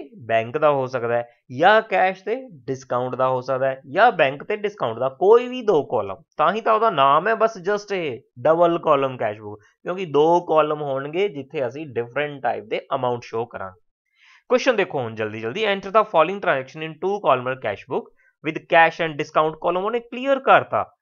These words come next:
ਕਿ ਕੈਸ਼ ਤੇ ਡਿਸਕਾਊਂਟ ਕਾਲਮ ਬਣਾਉਣੇ ਨੇ, ਬੈਂਕ ਵਾਲਾ ਨਹੀਂ ਹੋਣਾ, ਜੇ ਹੋਏਗਾ ਤਾਂ ਅਸੀਂ ਦਿਖਾਣਾ ਨਹੀਂ, ਇਹ ਵੀ ਧਿਆਨ ਰੱਖਿਓ।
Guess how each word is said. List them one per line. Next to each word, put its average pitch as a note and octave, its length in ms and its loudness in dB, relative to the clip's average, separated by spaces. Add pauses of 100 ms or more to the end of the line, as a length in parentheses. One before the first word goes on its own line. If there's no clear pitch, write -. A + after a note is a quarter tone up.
(260)
ਕਿ G3 80 -2
ਕੈਸ਼ F#3 320 4
ਤੇ G3 100 -2
ਡਿਸਕਾਊਂਟ F3 500 -2
ਕਾਲਮ C#3 260 0
ਬਣਾਉਣੇ D#3 300 -2
ਨੇ, E3 160 -2
ਬੈਂਕ A#2+ 300 -4
ਵਾਲਾ A#2+ 220 2
ਨਹੀਂ B2+ 260 -2
ਹੋਣਾ, F3 280 2
ਜੇ D#3+ 140 -2
ਹੋਏਗਾ C#3+ 400 2
ਤਾਂ A2+ 140 -2
ਅਸੀਂ G#2+ 180 -12
ਦਿਖਾਣਾ D#3 460 2
ਨਹੀਂ, F#3 280 -4
ਇਹ E3 100 -4
ਵੀ F#3+ 120 -4
ਧਿਆਨ F3 300 0
ਰੱਖਿਓ। F#3 280 -8